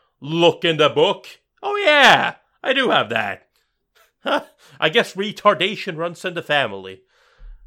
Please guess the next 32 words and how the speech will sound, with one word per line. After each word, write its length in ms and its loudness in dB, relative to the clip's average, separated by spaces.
<laughs> 100 -12
It's 220 -10
just 440 -10
fucking, 600 -16
it's 320 2
all 320 2
over 240 -4
the 80 -10
place, 480 -6
and 140 -10
that's, 380 -8
that's 160 0
what 140 -4
makes 200 0
it 80 -16
fun. 380 -2
So, 300 -4
uh, 180 -2
not 340 6
at 220 4
all 560 6
a 160 -6
good 340 -2
show, 640 2
but 140 4
the 100 -2
dub 400 6
makes 300 -2
this 200 -18
show, 340 -14
uh, 340 -6
easily. 380 -14